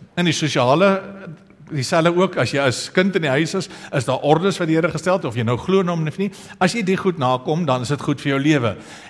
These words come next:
Die huwelik is ook dieselfde. Of ek nou kind van die Here is of nie, die Here het 'n sekere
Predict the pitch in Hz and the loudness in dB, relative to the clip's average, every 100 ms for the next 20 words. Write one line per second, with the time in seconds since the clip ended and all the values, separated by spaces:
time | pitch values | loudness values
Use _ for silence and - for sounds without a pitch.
0 | - 254 175 254 254 240 190 - 180 - | -4 0 2 2 4 2 2 0 -2 -2
1 | 151 175 135 98 - - _ _ _ _ | -2 -2 -2 -4 -10 -20 _ _ _ _
2 | - - _ _ _ _ _ _ _ - | -20 -20 _ _ _ _ _ _ _ -2
3 | 160 208 202 185 285 302 247 214 147 165 | 2 2 4 2 2 0 0 2 4 4
4 | 139 - 247 170 143 151 175 - - 262 | 0 -6 -4 0 4 4 2 0 -2 -4
5 | - 208 | 0 0